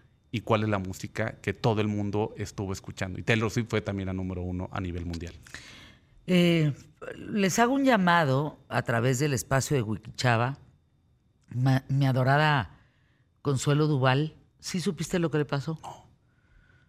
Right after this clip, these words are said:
Speaker 2: Le hab-, le marcaron con voz de inteligencia artificial a la muchacha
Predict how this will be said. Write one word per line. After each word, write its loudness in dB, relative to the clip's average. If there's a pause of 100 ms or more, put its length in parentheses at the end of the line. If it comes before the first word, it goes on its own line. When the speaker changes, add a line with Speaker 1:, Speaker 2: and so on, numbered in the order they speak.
(360)
Speaker 2:
Le 4
hab-, 4
le 2
marcaron 2 (480)
con 2
voz 4
de 4
inteligencia 0
artificial 0
a 0
la 2
muchacha 0